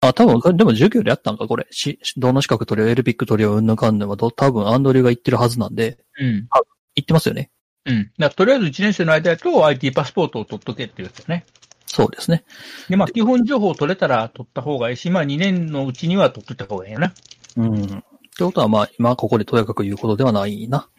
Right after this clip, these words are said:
Speaker 1: はい。
Speaker 2: まあ、あとはそのサーバー行くか、ネットワーク行くかによって、シーシーエヌエーに行くか、エルピックに行くか、まあ、いろいろ。あ、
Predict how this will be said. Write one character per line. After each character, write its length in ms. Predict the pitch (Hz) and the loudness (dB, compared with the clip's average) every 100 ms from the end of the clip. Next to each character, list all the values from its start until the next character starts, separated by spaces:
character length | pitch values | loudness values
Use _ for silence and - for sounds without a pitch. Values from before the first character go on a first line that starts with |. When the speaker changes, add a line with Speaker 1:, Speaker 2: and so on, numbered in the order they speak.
| 214 | -8
Speaker 1:
は 100 | 208 | -8
い。 80 | - _ _ | -8 _ _
Speaker 2:
ま 160 | 165 151 | -4 -2
あ、 60 | 156 | -2
あ 60 | |
と 100 | 208 | 0
は 100 | 180 | -2
そ 100 | - | 0
の 80 | 127 | -2
サ 220 | - 196 | 2 2
ー 20 | |
バ 120 | 185 180 | 4 0
ー 40 | |
行 60 | - | -2
く 20 | |
か、 100 | 120 | -4
ネ 100 | 143 | -4
ッ 40 | |
ト 120 | - | 0
ワ 120 | 160 - | 0 0
ー 20 | |
ク 80 | 107 | -6
行 80 | - | -12
く 100 | _ | _
か 300 | 104 92 - _ _ _ - | -6 -6 -8 _ _ _ -10
に 80 | 147 | -8
よ 60 | |
っ 40 | 160 | -8
て、 280 | - 185 131 | -4 -2 -2
シ 160 | 147 | -4
ー 40 | 131 | -4
シ 140 | 135 | 0
ー 40 | |
エ 20 | 123 | 0
ヌ 120 | 120 | 0
エ 80 | 107 | 0
ー 40 | |
に 140 | 104 104 | -2 -6
行 60 | |
く 40 | - | -4
か、 120 | 120 | -2
エ 60 | |
ル 80 | 120 | -2
ピ 100 | 120 | -6
ッ 40 | - | -4
ク 100 | 104 | -4
に 120 | 104 | -4
行 100 | - | -6
く 40 | |
か、 280 | - 95 101 | -2 -2 -2
ま 100 | 143 | -2
あ、 20 | |
い 60 | 127 | 2
ろ 100 | 135 | 2
い 20 | |
ろ。 160 | 98 - _ _ | 0 -4 _ _
あ、 140 | - | -10